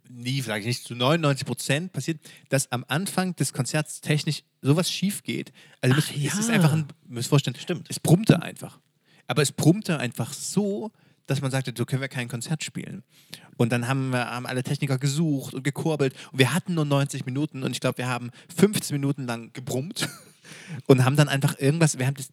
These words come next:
Speaker 1: die ganze Konzert über den Haufen geworfen. Die Chemnitzer, die dort da waren, fanden es vielleicht ganz nett, aber das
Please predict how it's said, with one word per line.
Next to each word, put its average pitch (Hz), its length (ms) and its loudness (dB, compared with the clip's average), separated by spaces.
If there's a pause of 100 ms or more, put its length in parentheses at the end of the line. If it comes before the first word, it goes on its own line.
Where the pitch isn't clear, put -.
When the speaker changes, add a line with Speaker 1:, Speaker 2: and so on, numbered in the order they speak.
Speaker 1:
die 127 100 -6
ganze 160 280 2 (120)
Konzert 156 360 0
über 143 100 -2
den 117 140 -6
Haufen 131 240 -8
geworfen. 98 340 -6 (320)
Die 131 60 -6
Chemnitzer, 147 360 4
die 123 60 0
dort 131 140 6
da 127 140 2
waren, 143 120 4
fanden 135 220 -2
es 127 60 -6
vielleicht 127 200 -2
ganz - 220 -4
nett, 123 340 2 (480)
aber 135 200 4
das 127 200 -10